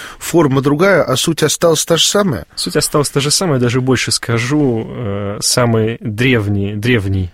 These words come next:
Speaker 2: такой рэп-баттл, который я нашёл, это состязание Гомера и Гесиода.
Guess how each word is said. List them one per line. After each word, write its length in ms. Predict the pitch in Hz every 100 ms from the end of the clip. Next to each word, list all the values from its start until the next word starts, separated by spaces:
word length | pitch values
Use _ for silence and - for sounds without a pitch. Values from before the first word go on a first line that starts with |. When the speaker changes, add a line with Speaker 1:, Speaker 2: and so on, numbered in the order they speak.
| _
Speaker 2:
такой 360 | 104 - 107
рэп-баттл, 560 | 104 113 104 135 185 139
который 560 | - 110 - 98 95 90 104
я 340 | 101 92 92 -
нашёл, 500 | 104 101 - 156 123
это 200 | 107 110
состязание 640 | - 120 - 110 117 107
Гомера 380 | 101 113 113 98
и 60 | 98
Гесиода. 520 | 101 - 135 160 110